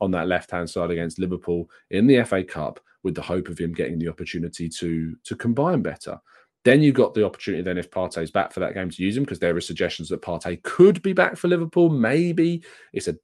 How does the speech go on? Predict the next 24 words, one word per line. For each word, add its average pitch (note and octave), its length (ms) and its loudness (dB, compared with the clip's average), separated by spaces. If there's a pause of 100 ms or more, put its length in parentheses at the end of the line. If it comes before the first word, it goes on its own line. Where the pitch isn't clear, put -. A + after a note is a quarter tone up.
it's, - 380 -8
you G#2 80 -2
know, C#2+ 180 -4
it's, - 240 -10
it's F#2+ 200 -8
not A#2 240 0
known, C3 500 2
but - 160 -2
there's E2 260 -4
a - 60 -12
chance A2 460 -4
'cause F#2+ 160 -10
we've E2+ 100 -6
been D#2+ 160 -6
told D2 240 -8
January. G#2 720 -2 (220)
So - 140 -8
let's - 240 -6
see. A#2 400 -2
Tomiyasu F2 500 -6
came E2+ 180 -8
back E2 220 -6
pretty - 200 -10
quickly. C3+ 520 -2